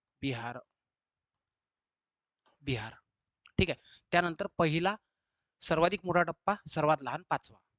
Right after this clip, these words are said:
ठीक आहे, दोन हे होत्या, एक होती ती म्हणजे इंडिया नॅशनल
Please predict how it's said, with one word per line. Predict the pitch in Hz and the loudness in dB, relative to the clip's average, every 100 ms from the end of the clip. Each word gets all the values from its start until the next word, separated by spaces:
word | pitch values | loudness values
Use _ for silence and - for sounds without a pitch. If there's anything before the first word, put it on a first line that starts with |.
| _ | _
ठीक | 190 | -2
आहे, | 139 - - | -2 -2 4
दोन | 175 190 - 151 | 6 4 -4 -4
हे | |
होत्या, | 147 139 180 - _ _ 165 | -4 -2 -6 -8 _ _ 0
एक | 175 - | 2 2
होती | 151 202 | -2 -6
ती | 196 151 | -4 -4
म्हणजे | 139 | -4
इंडिया | 143 160 151 165 190 190 - | -2 -2 0 -2 -2 -8 -4
नॅशनल | 139 139 - 165 | -2 -2 0 0